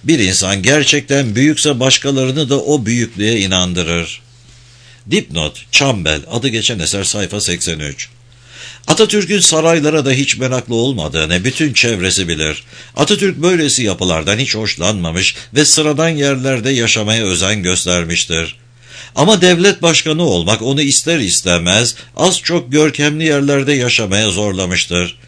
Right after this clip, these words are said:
Çankaya Köşkü hiçbir zaman saray olmamıştır.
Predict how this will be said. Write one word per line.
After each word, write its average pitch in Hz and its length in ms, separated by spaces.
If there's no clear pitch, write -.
Çankaya 87 560
Köşkü 95 440
hiçbir 160 340
zaman 147 340
saray 135 460
olmamıştır. 85 960